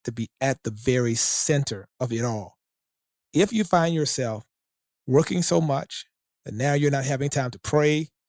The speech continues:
not having time to go to church, watch church online, not having time for your family, your time is being squeezed out, it is not healthy growth. You're not booming correctly.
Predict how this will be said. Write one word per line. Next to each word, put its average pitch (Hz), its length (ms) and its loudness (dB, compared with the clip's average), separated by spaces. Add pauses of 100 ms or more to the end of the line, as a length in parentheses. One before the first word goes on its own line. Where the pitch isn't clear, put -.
(240)
not 127 180 0
having 131 260 0
time 127 280 -2
to 110 200 -8 (320)
go 120 120 2
to 101 100 -2
church, 151 440 2
watch 120 280 -6
church 131 280 -4
online, 139 580 0 (480)
not 135 180 2
having 131 260 2
time 127 440 -4
for 127 100 0
your 107 140 -2
family, 160 720 2 (280)
your 117 140 -10
time 143 340 -2
is 139 80 0
being 127 160 -2
squeezed 135 360 0
out, 143 260 2 (320)
it 165 300 4
is 135 200 0
not 139 480 0 (200)
healthy 123 420 0
growth. 123 500 -2 (440)
You're 165 140 6
not 156 280 0
booming 139 380 0
correctly. 143 460 -4